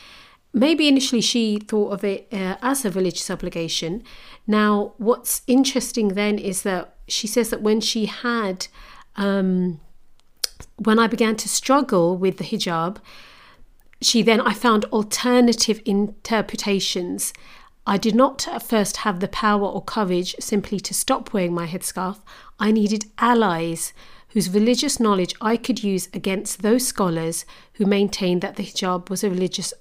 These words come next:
religiously mandated." So can you see the journey? So she started to have doubts.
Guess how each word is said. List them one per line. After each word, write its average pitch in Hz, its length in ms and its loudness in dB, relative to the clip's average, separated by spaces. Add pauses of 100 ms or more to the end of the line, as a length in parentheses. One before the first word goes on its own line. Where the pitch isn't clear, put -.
(320)
religiously 196 640 -4
mandated." 190 720 -2 (640)
So - 160 0
can 247 160 4
you 262 60 6
see 320 220 2
the 302 100 2
journey? 247 400 4
So 208 160 -2
she 202 160 -2
started 254 520 -2
to 233 120 -2
have 185 300 -4
doubts. - 560 -6